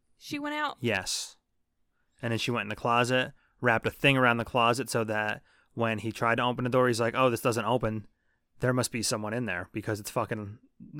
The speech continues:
Speaker 2: th-, they don't lock."
Speaker 1: Right.
Speaker 2: <laughs> So
Speaker 1: Also, she was not quiet.
Speaker 2: No.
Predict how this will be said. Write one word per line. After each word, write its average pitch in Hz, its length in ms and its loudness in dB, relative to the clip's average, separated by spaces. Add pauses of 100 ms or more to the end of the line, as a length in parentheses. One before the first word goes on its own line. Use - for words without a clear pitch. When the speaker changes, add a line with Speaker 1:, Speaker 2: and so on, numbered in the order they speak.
(120)
Speaker 2:
th-, 143 160 6
they 131 120 6
don't 120 220 4
lock." 120 440 4 (180)
Speaker 1:
Right. 170 260 -8
Speaker 2:
<laughs> - 180 -20
So 214 760 10 (1600)
Speaker 1:
Also, 190 340 2
she 208 220 -4
was 190 160 -4
not 180 200 -2
quiet. - 400 -8 (160)
Speaker 2:
No. 131 340 4